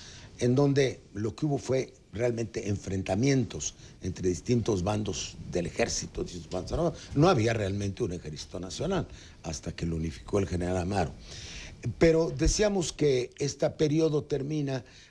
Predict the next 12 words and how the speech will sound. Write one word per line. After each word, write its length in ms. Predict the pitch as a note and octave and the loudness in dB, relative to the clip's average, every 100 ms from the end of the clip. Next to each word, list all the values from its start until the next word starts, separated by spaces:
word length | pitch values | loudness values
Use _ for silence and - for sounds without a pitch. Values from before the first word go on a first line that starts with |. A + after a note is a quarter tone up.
| - | -6
realmente 540 | A2+ D#3 D#3 D3+ - B2 | 2 4 4 2 0 -2
cuando 360 | C#3 A#2+ A2+ | 0 2 0
terminan 440 | - A2+ F3+ G3+ C#3+ | 2 4 4 4 4
los 100 | A2+ | 4
gobiernos 420 | B2+ E3 E3 B2+ | 4 4 4 2
militares. 640 | B2 C#3 F3 A#3 G3 - | 0 -2 4 4 2 -4
Esto 220 | A2+ - | -6 -4
es 80 | G#2+ | -4
curioso, 500 | - A#2+ C#3+ D#3+ G#2+ | 0 0 2 0 -4
porque 280 | F#2 E2+ F#2 | -10 -6 0
el 80 | A#2+ | 2
último 460 | D#3 D3 A#2+ G2 | 0 -2 -8 -10